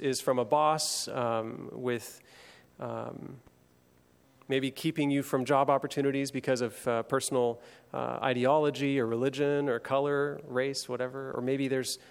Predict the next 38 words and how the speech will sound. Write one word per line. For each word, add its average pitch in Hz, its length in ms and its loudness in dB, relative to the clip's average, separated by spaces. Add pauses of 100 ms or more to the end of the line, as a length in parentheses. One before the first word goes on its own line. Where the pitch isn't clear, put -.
some 139 220 4
other, 135 400 4
um, 123 180 2
issue. 139 400 0 (1200)
We 151 160 2
all 165 320 4
can 147 160 0
experience 147 560 0
abuse 127 360 -6
because 135 320 -6
we 131 80 -4
all 139 200 2
live 127 160 -2
in 120 40 -2
a 120 60 -4
sinful 117 460 -4
world. 120 380 -6 (460)
And 127 200 2
sin, 151 480 2
by 127 180 2
its 123 140 0
very 139 260 2
nature, 127 400 -2
is 117 80 -4
abusive 131 500 -4
to, 123 360 -6
to - 100 -12
either 185 400 0
us, - 500 0
our-, 117 140 -2 (220)
ourselves, 127 840 0 (1000)
or 135 160 4
to 131 120 -2
somebody 139 520 2
else, - 580 0 (640)
or 123 160 -2
to 127 140 -8
God. 147 320 -2